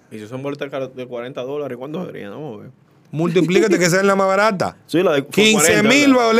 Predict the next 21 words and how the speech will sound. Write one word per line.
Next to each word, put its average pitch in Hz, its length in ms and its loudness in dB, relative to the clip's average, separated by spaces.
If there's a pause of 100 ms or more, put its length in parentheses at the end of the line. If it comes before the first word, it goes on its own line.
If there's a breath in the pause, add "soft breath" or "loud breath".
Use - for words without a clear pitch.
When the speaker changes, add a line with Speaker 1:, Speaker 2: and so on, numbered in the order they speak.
(120)
Speaker 2:
boletas 220 220 0
por 175 280 0
cuarenta 175 540 0
dólares. 92 540 0 (1040)
A 113 160 0
ver, 113 260 2
Speaker 1:
A 107 80 -10
ver. 113 100 -18
Speaker 2:
¿cuánto 175 260 -2
te 165 100 -2
da 143 120 0
eso? 127 140 -4
Quince 151 280 -2
mil 202 160 0
por 180 160 -2
cuarenta. 95 400 -8
Speaker 1:
Setecientos 123 760 -2
treinta 233 260 -10
y 120 80 -10
cinco 120 360 -10
mil 170 360 0